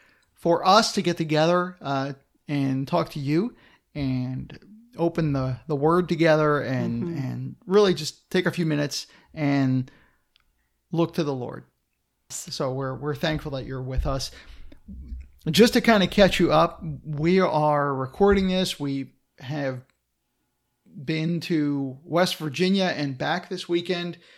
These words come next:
Speaker 1: About, uh, usually at least once a year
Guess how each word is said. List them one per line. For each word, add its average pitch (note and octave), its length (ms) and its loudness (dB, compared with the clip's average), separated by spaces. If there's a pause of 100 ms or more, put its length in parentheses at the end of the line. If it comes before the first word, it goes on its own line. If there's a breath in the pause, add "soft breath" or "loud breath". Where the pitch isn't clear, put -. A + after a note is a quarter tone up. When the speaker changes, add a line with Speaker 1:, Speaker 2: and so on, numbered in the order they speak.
(380 soft breath)
Speaker 1:
About, C3 540 -8
uh, C3+ 500 -6
usually A#3+ 400 0 (120)
at D#3+ 100 -2
least A#3 260 -4
once F3+ 220 -2
a E3 60 -6
year D3 380 -6